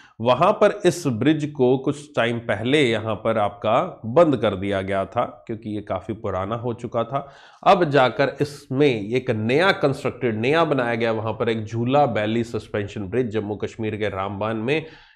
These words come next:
इसने रिप्लेस किया इससे पहले वाले ब्रिज को जो कि अनसेफ माना जाता था, और अब इसको यहाँ पर शुरू कर दिया गया है, ठीक है। So, बैली सस्पेंशन ब्रिज over the चेनाब रिवर के ऊपर है,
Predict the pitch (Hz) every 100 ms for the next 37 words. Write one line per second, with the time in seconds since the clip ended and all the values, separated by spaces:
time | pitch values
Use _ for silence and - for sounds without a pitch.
0 | - 131 151 151 123 - 139 160 160 135
1 | 131 127 - 123 117 117 127 151 151 117
2 | 117 98 113 104 - 117 113 104 107 120
3 | - 135 135 135 - 107 104 104 101 95
4 | 110 107 117 117 - _ 120 - 143 135
5 | - - - 113 104 95 123 120 - 123
6 | 131 - 101 98 101 98 110 165 - _
7 | - 107 95 98 131 - _ - 120 -
8 | _ - 160 123 - 127 110 127 170 185
9 | 175 - 156 147 160 151 180 185 - 135
10 | 151 151 151 135 123 131 156 143 135 143
11 | 143 135 127 147 139 147 220 -